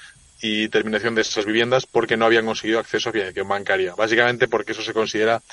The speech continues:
tercera residencia y el banco le interesa poco financiar ese tipo de operaciones.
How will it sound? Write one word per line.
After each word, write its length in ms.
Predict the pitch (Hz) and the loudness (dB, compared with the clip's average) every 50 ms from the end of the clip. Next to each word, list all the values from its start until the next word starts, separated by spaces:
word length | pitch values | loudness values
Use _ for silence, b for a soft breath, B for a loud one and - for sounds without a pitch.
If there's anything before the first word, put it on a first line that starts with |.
| B B B B B B B - | B B B B B B B 0
tercera 520 | - 117 - 110 - - 139 123 123 117 | 0 0 0 0 0 4 4 6 6 4
residencia 640 | 110 107 104 - - 113 113 107 98 - 98 90 82 _ b b b b b b b - | 4 2 -2 0 2 2 2 2 -2 -8 -10 -10 -10 _ b b b b b b b -4
y 80 | 110 | -4
el 160 | 107 101 101 98 | -2 -2 0 2
banco 280 | 107 107 110 104 107 | 2 0 0 2 0
le 80 | 110 107 | 0 0
interesa 420 | 101 95 110 104 101 - - 104 | 0 0 -2 0 0 0 -2 -2
poco 260 | - - 107 - 110 | 0 -2 -2 -2 -2
financiar 360 | - - 104 98 92 - 101 95 | -2 -2 -6 -4 -2 -2 -4 -4
ese 120 | 90 92 | -4 -6
tipo 220 | 87 92 90 85 | -12 -12 -12 -12
de 40 | 87 | -14
operaciones. 720 | 85 82 82 85 82 - - 90 82 - - - - - | -14 -14 -14 -18 -18 -18 -20 -20 -20 -20 -20 -20 -20 -20